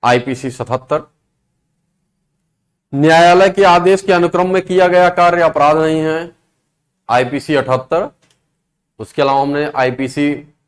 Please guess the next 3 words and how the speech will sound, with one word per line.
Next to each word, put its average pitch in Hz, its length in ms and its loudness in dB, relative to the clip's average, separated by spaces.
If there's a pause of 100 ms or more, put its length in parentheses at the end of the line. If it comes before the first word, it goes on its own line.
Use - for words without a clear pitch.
(2750)
बयासी 135 600 0
में 160 180 -4
देखा, 147 320 0